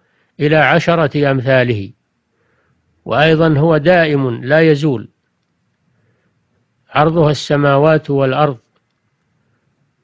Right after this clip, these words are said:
أعدت للمتقين. لما أخبر الله أن النار أعدت للكافرين،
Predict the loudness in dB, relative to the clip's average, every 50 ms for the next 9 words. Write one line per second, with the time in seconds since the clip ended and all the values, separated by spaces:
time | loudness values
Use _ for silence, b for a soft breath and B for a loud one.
0 | _ _ _ _ _ -4 -2 0 0 0 -2 0 0 0 0 0 -2 -4 -2 -2
1 | 0 0 0 -2 -4 -4 -6 -6 -4 -2 0 0 0 -2 -4 -8 -14 -10 -6 -4
2 | -2 0 0 0 0 0 -2 -2 -2 -2 -2 -2 -2 -2 0 0 0 0 0 0
3 | -2 -2 0 0 -2 -2 -2 -2 0 0 -2 -2 -8 _ _ _ -8 -4 -4 -4
4 | -4 -4 -6 -6 -6 -6 -8 -8 -8 -4 -2 -2 -2 -2 -2 -2 -2 -2 -2 -2
5 | -4 -6